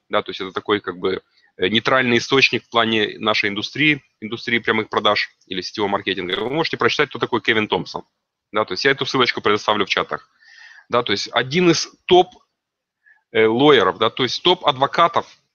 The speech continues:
этой индустрии, да, один из потрясающих, э, самых, скажем так, э, э, наиболее, э, востребованных адвокатов этой индустрии, с огромным опытом, великолепный человек, да, то есть вы можете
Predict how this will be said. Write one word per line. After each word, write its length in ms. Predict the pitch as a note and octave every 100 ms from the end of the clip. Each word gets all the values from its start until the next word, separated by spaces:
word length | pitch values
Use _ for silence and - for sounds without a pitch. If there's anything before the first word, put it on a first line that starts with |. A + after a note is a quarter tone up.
| _ _ _
этой 340 | - C#3 D3+ C#3+
индустрии, 680 | C3 B2+ - C3 G#2 E2 _ _
да, 140 | G2+ A2+
один 320 | - A#2+ D#3+
из 180 | C#3+ - - - _ _ _ _
потрясающих, 840 | - D#3 E3+ - E3+ D3+ - C#3 -
э, 160 | A#2+ A2+
самых, 340 | - C#3+ C#3
скажем 300 | - C3+ B2
так, 320 | B2+ B2 - -
э, 260 | A#2+ A#2 G#2+ _ - -
э, 220 | G#2 G#2
наиболее, 680 | G2+ A#2 B2+ C3 C#3 B2+ A2+ - - - -
э, 220 | - F#2+ F#2+ - _ _
востребованных 720 | G#2+ D3+ - D#3 D3+ B2 A2
адвокатов 520 | A2+ A#2 C3+ C3+ A#2+
этой 180 | A#2 -
индустрии, 380 | A2 A2 - G2+
с 100 | F2
огромным 400 | B2+ D3 D#3+ D3+
опытом, 420 | C3 A#2+ - F#2
великолепный 520 | F#2+ C3 C#3+ D#3 D3
человек, 320 | C3 C#3+ B2 G#2+
да, 80 |
то 80 | B2+
есть 100 | B2
вы 80 | C#3
можете 300 | C#3+ - C3